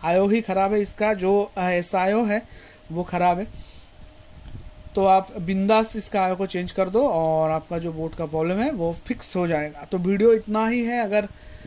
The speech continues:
कुछ समझ नहीं आया है तो भाई Telegram कर लेना, और जो काम करते हो वो,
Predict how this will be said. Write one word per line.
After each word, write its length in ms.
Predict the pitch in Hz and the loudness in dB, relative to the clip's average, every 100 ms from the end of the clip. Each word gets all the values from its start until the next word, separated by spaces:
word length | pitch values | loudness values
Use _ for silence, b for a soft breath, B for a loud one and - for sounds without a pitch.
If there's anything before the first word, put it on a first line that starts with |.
| B B - | B B -6
कुछ 160 | 220 | -4
समझ 400 | - 208 220 220 | -2 0 2 2
नहीं 220 | 226 240 226 | 2 2 4
आया 220 | 220 226 | 4 4
है 160 | 247 | 2
तो 120 | 233 226 | 2 2
भाई 120 | 226 | 2
Telegram 520 | 214 202 208 220 220 | 2 2 2 2 2
कर 120 | 214 | 0
लेना, 260 | 208 208 240 | 0 2 2
और 340 | 233 185 190 | 0 0 0
जो 160 | 175 208 | 2 0
काम 300 | 208 190 220 | 2 0 0
करते 280 | 226 214 226 | 0 0 2
हो 80 | 240 | 4
वो, 480 | 214 190 208 202 | 4 2 2 0